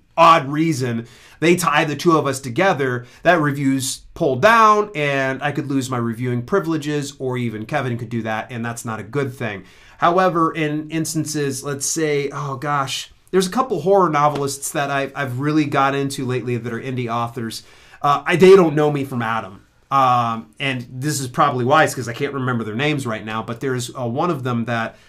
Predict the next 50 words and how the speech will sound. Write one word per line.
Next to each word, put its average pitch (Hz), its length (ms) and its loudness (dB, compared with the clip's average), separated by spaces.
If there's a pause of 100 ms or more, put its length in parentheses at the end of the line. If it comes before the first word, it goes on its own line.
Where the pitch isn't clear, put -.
(160)
I 147 100 0
really 151 460 2
just 127 240 -4
enjoy 120 380 0
his 117 200 -6
series. 113 560 -6 (420)
But 156 280 4
in 156 160 2
any 175 160 4
event, 151 440 -2
um, 139 500 -2 (220)
that 180 300 0
one 156 400 0
would 151 200 -2
definitely 160 380 0
be 139 60 -4
passable. 139 380 -2
So 196 120 -4
don't 254 220 2
be 311 120 2
afraid 151 460 -2
to 143 80 -8
give 151 320 -4
reviews 131 460 -2
of 110 80 -8
your 113 80 -4
favorite 139 380 -6
indie 123 260 -4
authors. 123 600 -2 (340)
Um, 127 380 2
it 139 80 -6
just 151 360 -4
gets 160 220 0
a 156 60 -2
little 156 160 2
bit 151 140 -4
hairy 143 360 0
when 127 180 -2
you 123 120 -2
start 135 240 -4
to 120 60 -4
know 123 220 -2
them. 104 340 -10 (220)
Any 185 200 0
other 175 140 -2
questions 170 420 -4
as 135 160 -10
we're 143 80 -6
rolling 139 340 -2
along? 120 400 -6